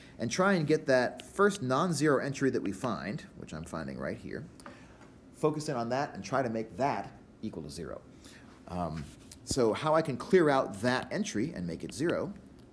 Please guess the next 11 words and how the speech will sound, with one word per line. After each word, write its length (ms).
is 540
I 100
can 140
try 500
taking 360
the 80
rows 340
below 300
it 100
and 400
adding 420